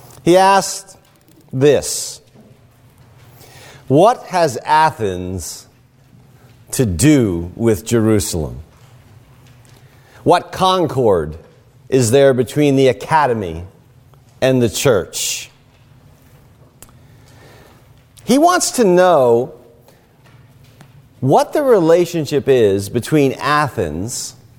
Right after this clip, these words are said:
which stands in, represents secular thought at its best, and Jerusalem,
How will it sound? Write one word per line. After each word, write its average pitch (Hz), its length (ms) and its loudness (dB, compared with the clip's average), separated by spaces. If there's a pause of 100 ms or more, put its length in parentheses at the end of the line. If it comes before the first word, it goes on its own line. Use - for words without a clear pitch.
(840)
which 127 160 2
stands 180 580 0
in, 165 480 0
represents 147 640 -2
secular 135 580 -4
thought 101 380 0
at 98 140 -2
its 87 180 -8
best, - 640 -10 (880)
and 220 240 4
Jerusalem, 185 680 0